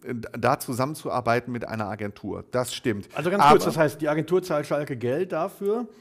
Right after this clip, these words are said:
Speaker 2: dass die dann im Prinzip Sachen
Speaker 1: die,
Speaker 2: vermarkten
Speaker 1: ja,
Speaker 2: darf,
Speaker 1: die
Speaker 2: die Schalke
Speaker 1: Details
Speaker 2: bisher gemacht
Speaker 1: sind
Speaker 2: hat.
Speaker 1: auch noch nicht komplett ausgearbeitet. Da gibt's ja mehrere Möglichkeiten. Gibt's eine sogenannte Signing-Fee, also so eine Sofortzahlung? Gibt's die nicht?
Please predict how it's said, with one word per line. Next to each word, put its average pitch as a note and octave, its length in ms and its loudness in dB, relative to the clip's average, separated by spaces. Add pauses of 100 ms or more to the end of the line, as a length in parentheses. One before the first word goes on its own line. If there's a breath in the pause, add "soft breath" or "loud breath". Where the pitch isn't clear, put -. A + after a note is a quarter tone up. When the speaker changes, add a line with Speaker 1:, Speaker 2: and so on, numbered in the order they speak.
(120 loud breath)
Speaker 2:
dass B2 200 -8
die F3 180 -8
dann A3 180 0
im G3 100 -4
Prinzip G3 480 -8
Sachen D3+ 260 -4
Speaker 1:
die, F3 60 0
Speaker 2:
vermarkten C#3+ 240 2
Speaker 1:
ja, D#3+ 240 6
Speaker 2:
darf, C#3 140 -2
Speaker 1:
die E3 100 2
Speaker 2:
die D3 140 2
Schalke D#3+ 160 4
Speaker 1:
Details D3+ 100 6 (100)
Speaker 2:
bisher C3 100 -2
gemacht G#2+ 140 -2
Speaker 1:
sind E3 140 6
Speaker 2:
hat. - 80 -6
Speaker 1:
auch F3 220 0
noch E3 200 -6
nicht E3+ 200 -8
komplett C3+ 440 -2
ausgearbeitet. E3+ 720 -6
Da - 40 -6
gibt's - 180 -12
ja A2+ 80 -6
mehrere G2+ 340 -10
Möglichkeiten. C3 720 0 (280 loud breath)
Gibt's B2+ 200 -6
eine G#2+ 200 -6
sogenannte G#2 400 -8
Signing-Fee, C3+ 720 -6
also G#2 180 -6
so G2+ 120 -10
eine F#2+ 120 -8
Sofortzahlung? C3+ 880 0 (320 loud breath)
Gibt's B2+ 280 -4
die A2 140 -2
nicht? D#3+ 320 -4